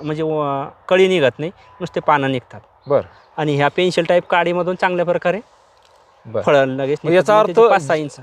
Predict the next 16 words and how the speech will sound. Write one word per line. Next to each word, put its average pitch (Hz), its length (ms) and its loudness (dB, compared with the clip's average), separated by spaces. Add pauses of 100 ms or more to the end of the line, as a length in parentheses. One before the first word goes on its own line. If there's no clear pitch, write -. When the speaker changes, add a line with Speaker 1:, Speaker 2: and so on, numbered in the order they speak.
Speaker 2:
याचा 180 280 0
अर्थ 202 140 0
जेवढे 170 600 -2
पेन्सिल 202 320 2
काड्या 185 220 4
आहे 180 60 6
आपल्याकडे 180 300 0
तेवढे 185 240 0
Speaker 1:
त्या 185 100 4
Speaker 2:
जास्त 185 120 4
Speaker 1:
चांगल्या. 143 200 -2
Speaker 2:
उत्पन्न 175 300 -4
का? 160 320 -2
Speaker 1:
हो, 147 60 6
हो. 120 220 -6 (300)
Speaker 2:
असं. 110 200 -8